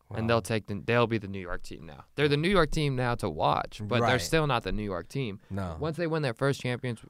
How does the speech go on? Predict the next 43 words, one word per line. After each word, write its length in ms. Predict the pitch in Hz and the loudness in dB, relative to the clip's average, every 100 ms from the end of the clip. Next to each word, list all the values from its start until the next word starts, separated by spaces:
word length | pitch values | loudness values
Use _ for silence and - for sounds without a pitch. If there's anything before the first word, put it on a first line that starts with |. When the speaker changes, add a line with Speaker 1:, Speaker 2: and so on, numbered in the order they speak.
| - | -10
Speaker 2:
What 200 | 110 170 202 | -2 0 2
New 100 | 180 | 2
Speaker 1:
ship 80 | 175 | 2
Speaker 2:
York 180 | 175 | -2
team 280 | 147 160 139 | -4 -4 -2
is 200 | 113 107 | -2 -4
to 120 | - 90 | -8 -8
watch 320 | 87 82 - | -8 -10 -10
these 220 | 90 80 | -12 -10
days? 420 | 90 80 80 - - 95 | -10 -10 -12 -16 -20 -14
Bes-, 400 | 98 - - - | -12 -12 -14 -14
you 60 | 101 | -12
know? 240 | 98 110 - | -12 -10 0
Speaker 1:
K-, 220 | 139 135 - - | 0 0 -4 -6
I, 160 | 113 117 | -2 -2
the, 220 | 117 123 | -2 -4
Speaker 2:
No, 160 | 120 120 | -4 2
Speaker 1:
the 80 | 139 | 4
Speaker 2:
I 40 | 127 | 6
mean, 120 | 180 | 4
Speaker 1:
Nets. 80 | 117 | 2
Speaker 2:
like, 160 | 110 107 | 2 0
in 180 | 110 | -2
general. 500 | 87 87 117 85 85 87 _ _ - _ - | -4 -6 -4 -6 -8 -12 _ _ -20 _ -8
Like, 160 | 104 104 | -8 -4
there 120 | 127 131 | 0 2
hasn't 320 | 139 139 120 | 2 0 -2
been 120 | 110 | -4
a 80 | 85 | -6
championship 760 | - 131 139 110 90 95 95 | -6 -4 -4 -4 -6 -8 -10
team 320 | - 95 95 95 | -10 -10 -8 -10
besides 420 | - 95 98 92 | -8 -6 -6 -8
the 120 | 85 | -10
Yankees, 580 | 90 104 107 85 85 104 | -6 -8 -8 -12 -14 -14
but 160 | - | -12
it's 180 | 85 - | -12 -12
been 200 | - 92 | -12 -10
since 220 | 90 82 | -10 -14
two 160 | - 98 | -14 -14
thousand 420 | - 87 90 87 | -12 -12 -12 -12
nine, 280 | 90 98 98 | -12 -10 -12
I 80 | 110 | -12
think, 280 | 101 107 | -10 -10